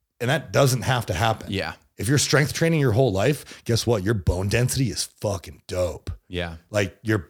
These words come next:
Speaker 1: it's probably gonna be really hard for you to break a bone if you're squatting and moving heavy weight all the time.
Speaker 2: Yeah. So I was, I was listening to, um, a podcast on this on the way over here, um, Huberman Lab, and which,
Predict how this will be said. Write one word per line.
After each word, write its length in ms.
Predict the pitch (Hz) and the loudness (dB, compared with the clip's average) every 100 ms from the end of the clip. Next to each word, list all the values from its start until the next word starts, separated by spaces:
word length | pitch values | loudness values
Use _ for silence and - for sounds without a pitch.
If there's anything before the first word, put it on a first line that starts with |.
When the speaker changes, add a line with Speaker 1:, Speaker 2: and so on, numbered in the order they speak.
| 127 | -4
Speaker 1:
it's 180 | 123 104 | -4 -4
probably 380 | - 123 117 120 | 0 2 2 2
gonna 120 | 120 | 0
be 120 | 113 | 0
really 260 | 98 107 101 | 0 0 0
hard 260 | 92 101 | 0 0
for 120 | - | -2
you 60 | 104 | -4
to 60 | 92 | -2
break 220 | 104 90 | -4 -4
a 60 | |
bone 380 | 87 90 82 - _ _ _ _ _ _ | -6 -8 -10 -16 _ _ _ _ _ _
if 180 | 95 - | -8 -2
you're 80 | 101 | 0
squatting 600 | - - 101 95 95 95 | 0 0 0 0 0 -2
and 100 | 92 | -2
moving 280 | 95 90 90 | -2 -2 -4
heavy 280 | - 92 | -2 -2
weight 240 | 92 87 95 | -2 -2 -4
all 140 | 87 | -6
the 100 | 80 | -10
time. 380 | 80 80 - - _ _ _ _ _ _ _ _ _ _ | -12 -14 -16 -20 _ _ _ _ _ _ _ _ _ _
Speaker 2:
Yeah. 200 | 101 90 | 0 0
So 200 | 82 113 | 2 4
I 140 | 104 | 4
was, 240 | 104 107 98 | 4 2 0
I 80 | 104 | 0
was 120 | 104 | 0
listening 360 | 107 110 110 101 | 0 0 0 -2
to, 440 | - 101 98 92 90 | -2 -2 0 -2 -2
um, 360 | 87 85 82 | -2 -2 -2
a 80 | 80 | -6
podcast 540 | - 87 85 85 80 - | -4 -2 -2 -4 -4 -4
on 180 | 80 | -2
this 360 | 80 80 82 - - _ _ _ _ | -4 -4 -4 -8 -12 _ _ _ _
on 140 | 87 | -4
the 80 | 85 | -2
way 180 | 82 80 | -2 -2
over 160 | 78 78 | -2 -4
here, 400 | 80 76 73 82 _ _ | -6 -6 -8 -12 _ _
um, 200 | 90 78 | -6 -4
Huberman 480 | 78 95 85 80 78 | -4 -4 -2 -2 -4
Lab, 400 | 76 76 73 76 - _ _ _ - | -4 -6 -8 -10 -16 _ _ _ -6
and 560 | 87 80 76 71 71 | -2 -2 -4 -6 -10
which, 260 | - 80 - | -8 -4 -4